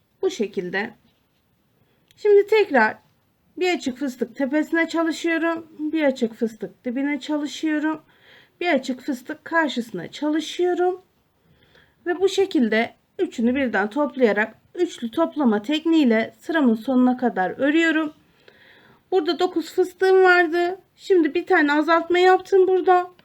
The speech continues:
Sıra sonuna kadar örüyorum. Sekiz fıstık elde ediyorum bu sıramda. Bu sıramı da sonuna kadar ördüm. Tekrar sıra başında bir tane daha eksiltme yapıyorum. Ve bu sıramı da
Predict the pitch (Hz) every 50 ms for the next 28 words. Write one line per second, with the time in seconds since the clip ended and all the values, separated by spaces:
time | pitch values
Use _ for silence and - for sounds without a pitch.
0 | _ _ _ _ _ _ _ - 415 392 392 381 - 370 339 311 285 247 247 269
1 | 254 220 208 196 - - 247 311 320 339 349 359 349 349 359 370 403 - _ _
2 | _ _ - - 415 403 - 349 - - - 370 370 - - 349 - 339 311 285
3 | 269 240 262 247 226 196 226 220 208 208 208 196 202 - - 202 185 180 175 165
4 | 165 170 170 180 - - _ _ _ _ _ _ _ _ _ _ _ _ _ _
5 | _ _ _ _ _ _ _ _ _ _ _ _ _ _ _ _ - 302 381 370
6 | 381 370 349 330 277 254 220 269 254 - - 349 330 320 302 277 - - 226 185
7 | 202 190 190 - - 240 285 302 320 330 311 - 311 302 302 320 - - _ _
8 | _ _ _ _ - _ _ _ _ - 415 440 - - 311 262 240 262 302 -
9 | _ _ _ _ _ _ - 392 381 403 349 359 320 247 - 294 254 233 202 202
10 | 202 214 - - - - 453 - 415 403 370 311 277 226 226 220 214 214 220 269
11 | 269 254 - - 240 - - - 254 262 285 311 311 - 339 370 349 330 339 339
12 | 339 - _ _ _ _ - - _ _ - 370 392 392 453 440 - - 415 381
13 | 339 294 254 214 233 233 233 - -